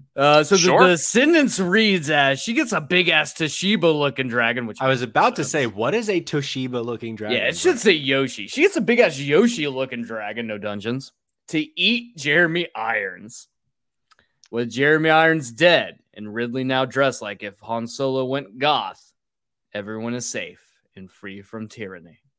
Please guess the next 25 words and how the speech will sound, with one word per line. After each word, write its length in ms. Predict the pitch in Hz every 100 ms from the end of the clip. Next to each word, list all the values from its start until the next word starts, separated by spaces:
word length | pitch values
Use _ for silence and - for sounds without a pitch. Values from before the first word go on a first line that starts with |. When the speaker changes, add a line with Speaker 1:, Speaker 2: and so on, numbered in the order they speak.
| _ _ _ _ _ _ _ _ _ _ _ _ _ _ _ _ _ _ _ _
Speaker 1:
<sighs> 580 | - - - _ _ -
All 100 | 104
right, 140 | 110
you 80 | 104
guys 180 | 113 107
ready 180 | 113 110
for 100 | 113
the 180 | 107
ending? 300 | 113 127 131 127 _ -
Speaker 3:
Oh, 100 | 117
yeah. 160 | 113 82
Speaker 2:
Yes. 560 | 127 120 - - - 117
Speaker 3:
I'm 60 |
Speaker 1:
I 100 | 113 123
Speaker 3:
so 40 |
Speaker 1:
know 120 | 139
the 140 | 135 135
Speaker 3:
goddamn 160 | 139
Speaker 1:
audience 260 | 147 143 139
Speaker 3:
ready. 120 | -
Speaker 1:
is 80 | 131
ready 240 | 139 139
for 100 | 120 135
the 160 | 135
ending. 260 | 135 131